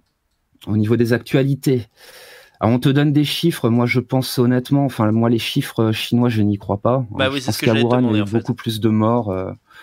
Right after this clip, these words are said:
Speaker 1: je pense qu'il y a eu beaucoup plus de, de, de morts, euh, de cas, de gens malades.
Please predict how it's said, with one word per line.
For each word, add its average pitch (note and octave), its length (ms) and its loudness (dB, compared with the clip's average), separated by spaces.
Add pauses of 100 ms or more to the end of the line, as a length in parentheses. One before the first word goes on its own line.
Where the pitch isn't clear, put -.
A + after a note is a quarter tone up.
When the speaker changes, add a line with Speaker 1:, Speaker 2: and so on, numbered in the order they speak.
(220)
Speaker 1:
je - 100 -18
pense - 160 -6
qu'il C3+ 80 0
y - 20 4
a - 20 0
eu - 20 -2
beaucoup B2 240 0
plus B2 240 -2
de, B2 140 2 (140)
de, A2 300 0
de G#2 140 0
morts, A2 500 2
euh, - 20 0
de G2+ 160 0
cas, G#2 320 0
de G2 120 -2
gens G2 160 0
malades. G#2 480 0